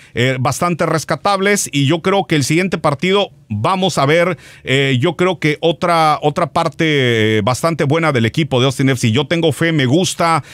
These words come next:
el ímpetu, me gusta las ganas, me, me gusta... Eh,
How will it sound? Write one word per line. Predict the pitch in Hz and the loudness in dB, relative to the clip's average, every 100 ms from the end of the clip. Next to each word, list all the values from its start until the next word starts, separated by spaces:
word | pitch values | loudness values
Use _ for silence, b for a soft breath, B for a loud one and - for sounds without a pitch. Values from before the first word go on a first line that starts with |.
| B | B
el | 98 120 | -2 0
ímpetu, | 180 180 151 151 170 | 0 -2 -2 -2 0
me | 151 117 | 2 2
gusta | 147 160 - | 0 0 -2
las | 127 107 101 | -2 -2 -2
ganas, | 190 185 180 175 165 | -2 0 0 0 0
me, | 113 120 120 | 0 2 2
me | 120 120 | 2 2
gusta... | 135 160 - 160 147 139 | 0 -2 -2 2 2 2
Eh, | 110 113 110 | 0 0 0